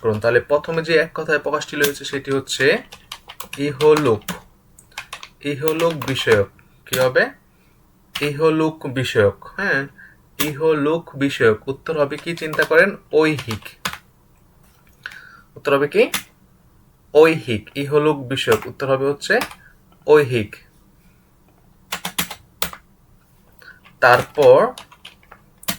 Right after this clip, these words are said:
খ নাম্বার যেটি রয়েছে, তা হচ্ছে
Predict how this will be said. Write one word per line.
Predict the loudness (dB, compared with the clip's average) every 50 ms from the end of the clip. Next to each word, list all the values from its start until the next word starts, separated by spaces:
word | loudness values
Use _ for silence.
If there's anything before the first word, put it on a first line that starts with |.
| -10 _ _ _ -20 _ -4
খ | 2 2 4 4
নাম্বার | 4 4 4 4 2
যেটি | 2 -4 -4 -2
রয়েছে, | -2 -2 -2 -2 -2 -2 -2
তা | 0 0 0 0 0
হচ্ছে | -2 -4 -4 -6 -2 0 2 2 4 2 0